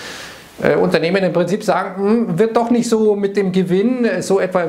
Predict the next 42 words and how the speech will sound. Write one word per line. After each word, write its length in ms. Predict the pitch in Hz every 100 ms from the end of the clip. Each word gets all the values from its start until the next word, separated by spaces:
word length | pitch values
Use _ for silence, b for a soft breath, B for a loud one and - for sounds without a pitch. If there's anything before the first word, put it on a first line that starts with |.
| 127
heute 220 | 165 175 180
in 100 | 156
Deutschland 320 | 165 160 151
Nordex, 640 | 151 170 202 220 - -
äh, 180 | 208 190
das 400 | 185 196 - -
ist, 340 | 214 202 196
äh, 100 | 202
deutlich 440 | 180 208 233 240 214
jetzt 220 | 202 196
in 80 | 190
den 80 | 175
negativen 580 | 180 196 190 190 165
Bereich 480 | 175 170 131 170 214
gerutscht 380 | - 214 240 226
und 120 | 196
ist 180 | 190 190
jetzt 180 | 214 214
so 100 | 214
schwach 280 | 180 185 190
wie 100 | 208
seit 240 | 185 170
zwei 160 | - 170
Jahren 380 | 151 143 165 185
nicht 200 | 196 220
mehr, 160 | 202
wie 100 | 170
seit 300 | 165 170 170 B B B B B
Mai 300 | 147 143 156
zweitausendzwanzig 1400 | 170 180 160 156 165 156 151 151 - - 143 160 156 185
nicht 260 | 202 214 -
mehr. 140 | 196
Und 100 | 180
ein 340 | - 165 226 262
Unternehmen, 600 | 233 233 214 208 214 196
das 220 | 190 185
heute 300 | 180 196 180
wieder 360 | 190 185 160 B B B -
herausgestochen 760 | 156 160 180 214 - 196 214
ist, 440 | 185 196 196 -
äh, 220 | 202 185 190
ist 220 | 175